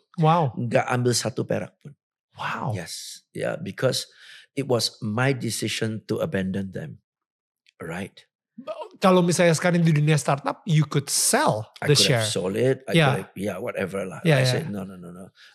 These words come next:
Speaker 2: Uh, you took me on board.
Speaker 1: Hmm.
Speaker 2: You helped me to become who I am.
Speaker 1: Hmm.
Speaker 2: I'm sorry that I want to continue in Indonesia." Jadi
Speaker 1: Wow.
Speaker 2: I feel guilty loh. "I'm sorry that I'm continuing in Indonesia. I'm sorry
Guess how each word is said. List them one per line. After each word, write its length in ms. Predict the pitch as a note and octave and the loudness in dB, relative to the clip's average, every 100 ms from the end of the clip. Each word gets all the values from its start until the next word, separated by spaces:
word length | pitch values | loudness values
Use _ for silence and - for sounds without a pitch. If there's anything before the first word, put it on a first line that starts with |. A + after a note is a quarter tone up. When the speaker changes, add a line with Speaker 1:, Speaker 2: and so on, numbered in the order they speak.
| _ | _
Speaker 2:
Uh, 320 | G#2+ G2+ - - - | -8 -8 -8 -12 -8
you 240 | A#2 A2+ A#2 | -4 -4 -2
took 180 | C#3+ C3+ | -4 -2
me 140 | A2 | -4
on 220 | G2 F#2 F2+ | -4 -6 -6
board. 240 | F#2+ - _ _ _ _ | -8 -10 _ _ _ _
Speaker 1:
Hmm. 380 | F#3 F3 E3+ E3 | 4 8 8 8
Speaker 2:
You 120 | D3+ D3 | 8 6
helped 240 | C3+ A2 - | 4 2 0
me 160 | G#2+ | -8
to 80 | - | -6
become 400 | F#2+ - G2 F2+ | -8 -4 -4 -2
who 100 | G#2 | -4
I 140 | F#2 F#2+ | -4 -6
am. 300 | F2+ E2+ G#2 _ _ | -10 -10 -16 _ _
Speaker 1:
Hmm. 400 | E3 D3+ C#3+ C3+ _ _ _ _ - - | 2 4 4 0 _ _ _ _ -20 -10
Speaker 2:
I'm 240 | A2 G2+ | -8 -2
sorry 720 | - - A2 A2 A2+ F#2 - _ _ G#2+ | -2 0 0 0 -4 -8 -14 _ _ -10
that 260 | A#2 - | -8 -8
I 160 | - F2 | -8 -6
want 240 | F2+ F2+ | -6 -6
to 80 | - | -8
continue 480 | - F#2 G2 F#2+ - | -10 -12 -10 -10 -10
in 160 | D#3+ | -14
Indonesia." 800 | E2+ F2 F#2+ F2+ - - E2 - _ _ _ - | -14 -14 -14 -10 -8 -8 -12 -18 _ _ _ -8
Jadi 240 | B2 D3+ | -2 0
Speaker 1:
Wow. 100 | - | 2
Speaker 2:
I 140 | B2+ | 0
feel 200 | A2 C#3 B2 | 0 0 0
guilty 420 | B2 A#2+ C#3 G#2+ | 0 0 0 0
loh. 160 | F#2 - - - - | -4 -12 -20 -12 -4
"I'm 240 | A2+ G#2+ | -4 -2
sorry 640 | - - C3+ B2+ C#3 C#3 G#2 | -2 2 2 2 0 -2 0
that 160 | G#2+ - | -4 -4
I'm 360 | G2+ G2+ G#2 - _ | -6 -6 -8 -14 _
continuing 580 | - A#2 B2+ B2+ B2+ A2+ | -6 -2 -2 -2 -2 -4
in 80 | - | -6
Indonesia. 480 | G#2+ G#2+ G2+ G#2+ G2+ | -6 -4 -2 -2 -4
I'm 160 | G2 | -6
sorry 640 | - - - B2 A#2+ B2 | -4 -4 -2 0 -2 -4